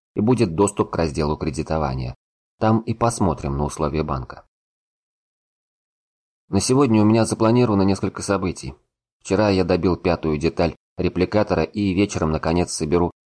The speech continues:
чудо-юдо-агрегат. С утра пробегусь по ежедневным репутационным заданиям, а затем я намерен прогуляться по Лертийскому лесу.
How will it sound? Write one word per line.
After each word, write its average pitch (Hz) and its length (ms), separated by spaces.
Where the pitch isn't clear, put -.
чудо-юдо-агрегат. 90 1080
С - 120
утра 98 300
пробегусь 87 480
по 85 160
ежедневным 80 640
репутационным 80 680
заданиям, 87 680
а 101 140
затем 110 320
я 92 140
намерен 87 380
прогуляться 78 540
по 82 400
Лертийскому 76 680
лесу. 69 320